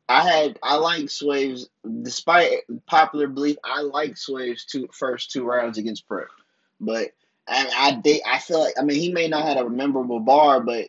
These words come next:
I feel like, you know, when he said, "Bro, you like somebody I, I," he's like, "One of my ops." Bro, you got a brother. <laughs> Like, that shit was funny. Like, no cap. Like, the way he, he wasn't trying to make it a joke or anything. Like, he literally looked at that nigga like, "Bruh, like, bruh,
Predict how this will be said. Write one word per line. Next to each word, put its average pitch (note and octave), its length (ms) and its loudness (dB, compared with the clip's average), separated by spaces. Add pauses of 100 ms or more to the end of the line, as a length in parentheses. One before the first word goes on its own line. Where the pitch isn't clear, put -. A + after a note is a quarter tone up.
I A2+ 140 0
feel C#3 160 -6
like, B2 200 0
you B2+ 100 -6
know, B2 140 -6
when A#2+ 100 -8
he B2 80 -6
said, A2+ 260 -4
"Bro, B2 140 -2
you D#3+ 160 -2
like B2+ 180 0
somebody A#2+ 400 -4
I, A2+ 320 -4 (100)
I," A2 300 -10
he's C#3+ 240 -10
like, G#2+ 260 -8
"One A2 160 -16
of G#2+ 60 -14
my G#2+ 100 -6
ops." - 580 -6 (1040)
Bro, B2+ 120 -2
you D#3+ 100 0
got D3 200 4
a - 20 2
brother. F3+ 440 4
<laughs> - 160 -16
Like, E3+ 160 6
that A3 160 6
shit B3 180 2
was F#3+ 260 4
funny. B3+ 320 6
Like, G3+ 240 0
no A3 220 -2
cap. A#3+ 260 -6
Like, G#3 160 2
the G3 100 -4
way A3+ 320 -4
he, G#3+ 160 -8 (220)
he C4+ 140 -8
wasn't D4+ 340 -2
trying B3 160 -4
to A3+ 60 -10
make A#3 180 -8
it A3+ 100 -4
a F#3 160 -4
joke F#3+ 320 -6
or G3 120 -6
anything. G#3+ 360 -6
Like, E3 140 0
he A3+ 160 -4
literally G#3+ 460 2
looked A3 280 2
at F3 100 -6
that F3+ 160 0
nigga E3+ 220 -2
like, D3 260 -2
"Bruh, F3+ 300 0 (340)
like, C#3+ 240 -2
bruh, D3+ 120 -6